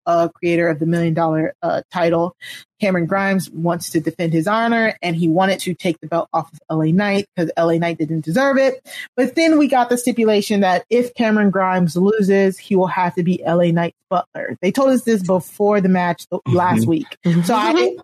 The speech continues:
Speaker 1: I was on this podcast saying, "Okay, so L A Knight's gonna win," because
Speaker 2: Yeah.
Speaker 1: normally if you have a stipulation where it, only, uh, occurs to one person, like, if, you know, if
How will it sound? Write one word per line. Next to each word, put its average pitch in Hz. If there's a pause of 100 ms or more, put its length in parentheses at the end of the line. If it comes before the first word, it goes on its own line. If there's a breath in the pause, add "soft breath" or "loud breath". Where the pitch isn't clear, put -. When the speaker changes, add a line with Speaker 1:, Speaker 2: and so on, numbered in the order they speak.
(180)
Speaker 1:
I 269
was 277
on 269
this 254
podcast 226
saying, 202
"Okay, 202
so 196
L 226
A 220
Knight's 208
gonna 180
win," 220 (320 loud breath)
because 202
Speaker 2:
Yeah. 180
Speaker 1:
normally 269
if 214
you 208
have 220
a 247
stipulation 240 (240 loud breath)
where 202
it, 196 (220)
only, 220 (200)
uh, - (180)
occurs 214
to 196
one 202
person, 208
like, 190
if, 180
you 190
know, 180
if 165